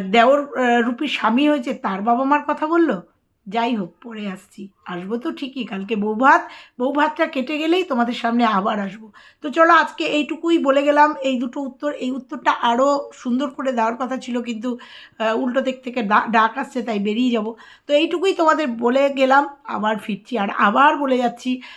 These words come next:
তোমরা যে দুজন যোদ্ধা চলে গেছে, অকালে ঝরে গেছে, তাদের আত্মার শান্তি কামনা করো, এটুকুই শুধু বলবো।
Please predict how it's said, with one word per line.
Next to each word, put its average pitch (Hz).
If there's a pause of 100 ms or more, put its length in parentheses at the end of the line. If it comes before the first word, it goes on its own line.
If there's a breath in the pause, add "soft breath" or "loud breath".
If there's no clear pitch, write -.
(140 loud breath)
তোমরা 285
যে 294
দুজন 311
যোদ্ধা 240
চলে 254
গেছে, 262 (1160)
অকালে 233
ঝরে 226
গেছে, 226
তাদের 214
আত্মার 202
শান্তি 202
কামনা 220
করো, 226 (240 soft breath)
এটুকুই 226
শুধু 202
বলবো। 190